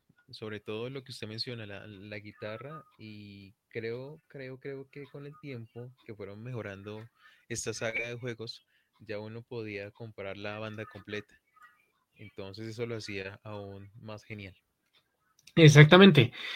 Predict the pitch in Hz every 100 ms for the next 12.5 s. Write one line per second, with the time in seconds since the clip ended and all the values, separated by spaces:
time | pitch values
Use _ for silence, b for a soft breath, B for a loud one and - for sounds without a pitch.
0 | B B - 160 151 151 151 151 160 156
1 | 165 190 190 208 208 247 220 180 180 180
2 | 190 190 202 214 220 214 180 151 151 147
3 | 151 151 160 180 180 175 170 156 160 151
4 | 160 160 170 - - 185 - - - 127
5 | 147 160 180 156 151 123 127 151 131 113
6 | 139 190 - - _ - 113 - 107 107
7 | 104 104 101 101 101 101 - 110 113 113
8 | 110 95 90 _ - 113 107 110 - 101
9 | 104 - 117 107 98 110 113 104 104 107
10 | 107 98 - 98 95 92 90 _ _ _
11 | - _ - 95 95 - 98 107 113 104
12 | 98 98 101 110 95